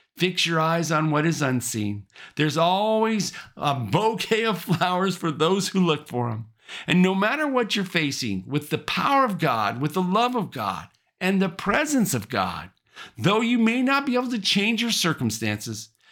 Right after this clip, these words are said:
you can change your perspective. And this is a word for somebody, I don't know who, but let God deposit it into your heart. Let him change your faith. Let him change your perspective.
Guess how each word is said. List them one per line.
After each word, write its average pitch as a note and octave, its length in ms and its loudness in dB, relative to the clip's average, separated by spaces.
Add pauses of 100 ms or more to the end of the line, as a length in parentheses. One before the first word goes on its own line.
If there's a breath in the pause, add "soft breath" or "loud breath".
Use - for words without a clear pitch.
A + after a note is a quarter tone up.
(180 soft breath)
you D#3 220 2
can E3+ 200 0
change D3+ 360 2
your C#3+ 120 0
perspective. A#2 760 -4 (760 loud breath)
And D3+ 260 2
this C4+ 220 0
is B3+ 160 0
a G#3 60 2
word D#3+ 420 2
for D3 140 0
somebody, D#3+ 680 0
I D#3 200 2
don't F#3 180 0
know E3 200 2
who, E3 360 2 (280 loud breath)
but D#3 180 0
let G3+ 420 0
God E3+ 320 0
deposit A3 680 0
it G3 200 0
into F3 280 2
your D3 140 0
heart. A2+ 400 -2
Let G#3 240 2
him E4 140 0
change G3+ 500 0
your F#3 80 0
faith. C3 460 -2 (200 loud breath)
Let F3+ 300 2
him F4 160 0
change F#3+ 400 0
your F#3 100 0
perspective. D3+ 840 -6